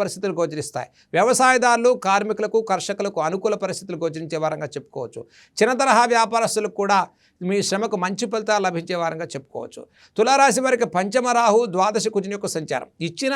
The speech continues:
హామీలు నిలబెట్టుకునే ప్రయత్నంలో కొంత ఒత్తిడి భారం పెరుగుతుంది. రుణ బాధలు, ఆర్థికపరమైన లిటిగేషన్, ఫైనాన్స్, రియల్ ఎస్టేట్, ఐరన్, ఆయిల్,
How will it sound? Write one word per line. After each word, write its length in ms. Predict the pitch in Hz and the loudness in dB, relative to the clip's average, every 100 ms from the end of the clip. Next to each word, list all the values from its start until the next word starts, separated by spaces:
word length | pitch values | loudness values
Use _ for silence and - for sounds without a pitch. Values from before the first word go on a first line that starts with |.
| 220 | 0
హామీలు 340 | 208 226 233 220 | 0 0 0 -2
నిలబెట్టుకునే 500 | 196 208 220 - 208 196 | -4 -4 -6 -6 -8 -6
ప్రయత్నంలో 440 | 175 175 165 175 208 _ _ - | -6 -6 -6 -6 -6 _ _ -6
కొంత 180 | 180 185 170 156 | -4 -2 -2 -2
ఒత్తిడి 260 | 139 190 175 | -2 0 2
భారం 220 | 185 160 | 0 0
పెరుగుతుంది. 460 | 160 156 147 143 - _ _ 139 | -2 -4 -6 -10 -12 _ _ 0
రుణ 160 | 170 247 262 | 2 4 8
బాధలు, 360 | 247 247 240 240 - _ _ _ _ _ - | 8 8 6 4 0 _ _ _ _ _ -2
ఆర్థికపరమైన 800 | 135 202 202 226 214 220 214 202 185 | 2 2 4 2 2 2 0 -2 0
లిటిగేషన్, 600 | 196 220 226 220 - 233 - | 0 2 4 4 2 -2 0
ఫైనాన్స్, 440 | 180 185 202 220 175 | 2 2 0 -2 0
రియల్ 180 | 180 196 185 | 0 0 -2
ఎస్టేట్, 340 | - 196 202 _ _ _ _ _ _ _ | -4 -6 -6 _ _ _ _ _ _ _
ఐరన్, 480 | 127 165 202 220 214 180 | 2 4 6 4 4 4
ఆయిల్, 200 | 185 196 | 4 2